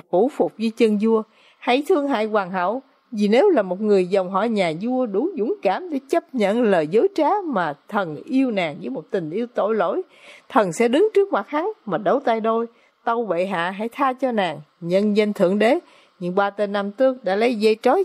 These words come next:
chàng lại. Chàng và hoàng hậu, à, nếu chàng biết rằng mình sẽ không được chấp nhận để chứng minh sự vô tội của mình bằng một trận đấu đặc biệt, người ta sẽ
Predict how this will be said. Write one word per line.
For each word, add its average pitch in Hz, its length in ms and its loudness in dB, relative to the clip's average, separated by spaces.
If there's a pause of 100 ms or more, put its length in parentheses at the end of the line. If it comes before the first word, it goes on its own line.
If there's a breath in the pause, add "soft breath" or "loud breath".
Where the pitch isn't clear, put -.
chàng 165 220 0
lại. 170 240 -2 (360 soft breath)
Chàng 180 280 0
và 156 100 0
hoàng 165 240 -2
hậu, 170 280 -2 (240)
à, 185 280 -6
nếu 214 140 0
chàng 170 320 -2
biết 247 160 2
rằng 175 380 0
mình 156 120 0
sẽ 233 140 -2
không 277 320 -2
được 175 180 -4
chấp 277 200 -2
nhận 214 260 0
để 220 100 -4 (120)
chứng 370 240 0
minh 285 220 4
sự 254 60 2 (100)
vô 269 220 4
tội 190 180 0
của 254 140 -10
mình 185 260 -2
bằng 156 160 -4
một 160 160 -10
trận 196 180 -2
đấu 269 160 0
đặc 175 240 -4
biệt, 185 240 -4 (480)
người 220 120 4
ta 240 140 -2
sẽ 285 140 -2